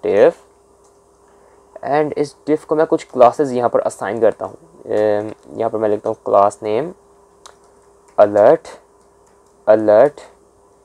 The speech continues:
info, bootstrap की classes हैं ये। Border, bootstrap को basically हम लोगों ने with the help of its C D N link हम लोगों ने इसको यहाँ पर import किया हुआ है bootstrap को अपनी index dot H T M L file के अंदर, जो public,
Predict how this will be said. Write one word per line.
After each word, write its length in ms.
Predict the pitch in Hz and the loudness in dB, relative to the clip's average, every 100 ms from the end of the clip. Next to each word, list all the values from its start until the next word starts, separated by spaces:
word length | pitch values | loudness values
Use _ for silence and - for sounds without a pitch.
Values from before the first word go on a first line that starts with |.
| _ _ - | _ _ -14
info, 340 | 107 - 151 165 _ | -14 -4 -6 -6 _
bootstrap 560 | 127 127 - - 113 - | -2 -2 -4 -4 -2 -2
की 60 | - | 0
classes 360 | 117 104 - 113 | 2 2 0 -8
हैं 80 | 110 | -4
ये। 180 | 120 165 _ _ _ _ _ | -4 -4 _ _ _ _ _
Border, 440 | 113 113 104 98 139 151 _ - | -10 0 2 4 2 0 _ -4
bootstrap 440 | 123 - - 135 | -4 -2 0 0
को 80 | 151 | 2
basically 420 | 127 120 - 135 | -2 -2 -2 -2
हम 140 | 139 120 | -2 0
लोगों 180 | 113 120 | 0 0
ने 140 | 160 - _ _ _ _ _ | -2 -10 _ _ _ _ _
with 160 | 139 147 | -4 2
the 100 | 151 | 4
help 200 | 143 147 | 4 2
of 60 | - - - | -2 -6 -6
its 180 | 147 - - | -6 -10 -8
C 100 | 139 | -2
D 140 | 135 147 | 0 0
N 100 | 123 | 0
link 200 | 143 - | -4 -4
हम 120 | 117 | -2
लोगों 160 | 113 113 | -2 -2
ने 180 | 127 - | -4 -8
इसको 220 | 120 - | -10 -4
यहाँ 140 | 123 117 | 0 0
पर 160 | - - | 0 -4
import 380 | 123 104 113 - | -4 0 0 0
किया 180 | 110 | 0
हुआ 120 | 113 107 | 2 2
है 60 | |
bootstrap 520 | 107 110 - - 104 | 0 -8 -6 -4 -2
को 100 | - | -2
अपनी 200 | 117 120 - | -4 -6 -10
index 400 | 120 131 147 - | -6 -4 -4 -2
dot 200 | 117 113 - | 0 -2 -4
H 140 | 113 - | -12 -6
T 80 | |
M 60 | 120 | -4
L 60 | 117 | 0
file 200 | 113 110 | 2 2
के 100 | 110 | -2
अंदर, 100 | 117 | -4
जो 140 | 127 | -6
public, 400 | - 113 117 123 | -8 -4 -4 -4